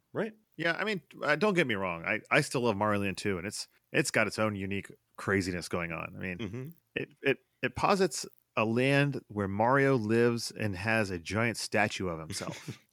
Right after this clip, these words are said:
Speaker 1: He deserves it, man.
Speaker 2: And I, I love it.
Speaker 1: Okay, and now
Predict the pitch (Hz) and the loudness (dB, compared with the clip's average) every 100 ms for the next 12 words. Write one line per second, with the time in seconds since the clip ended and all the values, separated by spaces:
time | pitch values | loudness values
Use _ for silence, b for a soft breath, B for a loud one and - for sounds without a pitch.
0 | - 117 135 147 151 107 90 101 180 - | -10 -6 -2 -2 -2 -6 -6 -2 -2 -2
1 | _ _ - 147 127 85 - _ 78 120 | _ _ -2 4 4 2 -10 _ -14 -12
2 | - - 151 101 85 92 135 107 71 95 | -4 0 0 -2 -6 -2 -2 -2 -8 -6
3 | 110 117 82 | -2 -2 -4